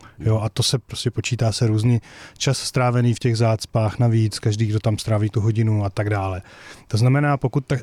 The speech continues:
tady těchto blokád už bylo v Praze asi tak, já nevím, dvacet nebo třicet,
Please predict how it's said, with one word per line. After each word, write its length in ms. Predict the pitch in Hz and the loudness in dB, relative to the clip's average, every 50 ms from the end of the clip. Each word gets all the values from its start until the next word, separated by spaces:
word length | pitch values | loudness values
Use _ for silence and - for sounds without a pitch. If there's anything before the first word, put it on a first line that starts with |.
| - _ | -6 _
tady 180 | - 135 135 | -2 -2 -2
těchto 300 | 135 - 127 - - - | -2 -2 -4 -4 -4 -4
blokád 580 | 147 131 120 120 110 - - 113 107 104 107 - - | -2 0 0 0 0 0 0 0 0 0 -2 -2 -2
už 140 | 139 127 120 | -2 0 0
bylo 220 | 113 127 131 139 | 2 2 2 0
v 60 | - | 0
Praze 400 | - - 131 131 127 147 143 135 - _ _ _ _ _ _ | -2 -4 -2 -2 0 0 0 -2 -2 _ _ _ _ _ _
asi 240 | - - - - 143 | -6 -4 -2 -2 -2
tak, 240 | - - 147 - - | -2 -4 -4 -4 -2
já 160 | 131 120 117 | -2 0 2
nevím, 300 | 117 123 127 131 117 104 | 2 2 2 2 2 0
dvacet 360 | 104 104 104 - - 131 - | -2 -4 -4 -2 -4 -2 0
nebo 180 | 131 131 123 156 | 0 0 0 -2
třicet, 560 | - - - - 120 - - 104 90 92 - | -4 -4 -4 -4 -4 -2 -4 -4 -6 -8 -10